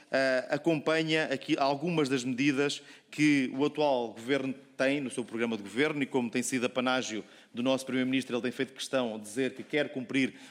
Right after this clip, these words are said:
o programa de governo que decorreu daquilo que foi o programa eleitoral sufragado nas eleições.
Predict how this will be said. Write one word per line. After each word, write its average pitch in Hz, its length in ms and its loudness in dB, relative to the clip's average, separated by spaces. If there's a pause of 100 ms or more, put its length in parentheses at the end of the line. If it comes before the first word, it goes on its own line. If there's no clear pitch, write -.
(100)
o 127 80 0
programa 127 380 2
de 110 60 -6
governo 110 520 -2 (320)
que 107 480 -2
decorreu 131 400 -2
daquilo 117 220 -2
que - 60 -10
foi 123 100 2
o - 20 -12
programa 120 260 0
eleitoral 117 400 2
sufragado 117 480 -2
nas 110 160 -6
eleições. 143 540 0